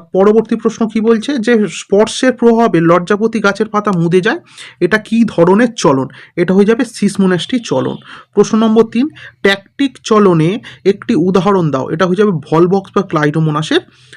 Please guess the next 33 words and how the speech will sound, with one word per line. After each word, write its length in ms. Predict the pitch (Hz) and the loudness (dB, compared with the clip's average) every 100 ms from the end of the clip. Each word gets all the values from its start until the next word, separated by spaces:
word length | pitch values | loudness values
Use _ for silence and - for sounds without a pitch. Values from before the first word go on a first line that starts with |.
| _ - | _ -2
চলন। 320 | 240 202 135 131 - - - _ - | 2 2 0 -4 -20 -20 -20 _ -6
পরবর্তী 420 | 202 220 226 233 | 2 2 2 0
প্রশ্ন 280 | 233 226 233 | -2 0 0
চারে 220 | 226 208 208 - | 0 0 0 -2
কি 100 | 220 | 0
বলছে, 360 | 226 214 247 | 0 0 -4
কোন 400 | - - 233 254 | -6 0 2 4
হরমোনের 500 | 226 196 208 226 233 | 2 2 2 2 2
প্রভাবে 520 | 226 226 220 160 156 226 - - - | 2 4 4 2 0 -4 -12 -20 -6
উদ্ভিদের 600 | 196 214 226 247 190 214 233 - - | -2 0 2 4 6 4 2 -18 -10
আলোকবর্তী 760 | 165 196 233 202 202 226 - 269 | -2 2 2 0 -2 -2 0 -2
চলন 480 | - 185 190 202 170 | 0 0 2 2 2
ঘটে? 320 | 196 214 139 - | 0 0 -4 -6
এটা 160 | 160 180 | -4 -2
হয়ে 180 | 175 | -2
যাবে 260 | 170 196 381 _ _ - - | -2 0 -2 _ _ -20 -2
অক্সিন 640 | 185 196 - - - 247 | 0 0 -8 -2 4 6
হরমোন। 440 | 160 151 139 135 143 | 4 2 -2 -2 -4
এটা 140 | 156 | -4
কি 140 | 170 202 | -2 0
হয়ে 140 | 214 | 0
যাবে? 220 | 233 302 - | 0 -2 -2
অক্সিন 400 | 160 170 - 220 | -2 -2 -4 -2
হরমোন। 300 | 202 214 240 - - - - | 0 0 -2 -6 -16 -12 0
এর 120 | 180 | 2
রাসায়নিক 420 | 175 - 208 220 | 2 0 -2 -2
নাম 240 | 214 226 | 0 -2
কি? 200 | 214 320 381 - - - | 0 -2 -2 -10 -20 -2
অবশ্যই 480 | 165 180 220 - 247 | 0 2 0 -2 -4
তোমরা 240 | 214 208 | 0 -2
কমেন্ট 340 | 220 165 170 165 | 0 2 2 2
বক্সে 320 | 190 - 240 | -2 0 2
লিখবে। 400 | 175 175 131 | 4 2 -2